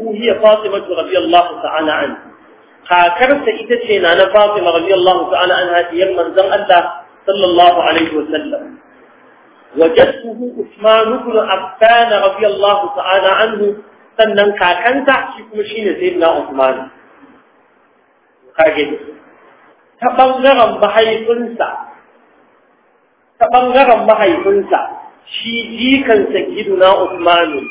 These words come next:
Sannan ta bangaren Mamarsa, shi jikan na na Fatima radiyallahu ta'ala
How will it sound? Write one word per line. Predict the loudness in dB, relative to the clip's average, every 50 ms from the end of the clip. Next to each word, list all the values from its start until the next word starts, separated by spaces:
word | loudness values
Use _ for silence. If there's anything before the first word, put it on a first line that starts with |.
| -16 -20 -20 -20 _ _ _ _ _ _ _ _ _ _ _ _ _ _ _ _ _ _ _ _ _ _ _ _ _ _ _ _ _ _ _ 2
Sannan | 2 2 2 2 2 2 2 2 0
ta | 2 2 4 4
bangaren | 4 4 2 2 2 4 4 4 4 2 0 -2 -6 -10 -16 -20 -20 _ _ _ _ _ _ _ _ _ _ _ _ _ _ _ _ _ _ _ _ _ _ _ _ _ _ _ _ _ _ _ _ _ _ _ _ _ _ _ _ _ _ _ _ _ _ _ _ _ _ _ -6
Mamarsa, | 0 2 4 6 6 6 6 6 4 2 0 0 0 0 0 0 -4 -10 -12 -14 -18 -20 -20 -20 -20 _ _ _ _ _ _ _ _ _ _ _ _ _ _ _ -18
shi | -16 -12 -8 -8 -6 -6 -6 -2
jikan | 2 2 2 2 4 2 2 2 2 0
na | 0 2 2
na | 4 2 2
Fatima | 4 4 4 4 4 2 0 0 0 0
radiyallahu | 0 0 -2 -2 -2 0 2 4 4 4 4 0 -6
ta'ala | -6 -4 -2 0 0 2 2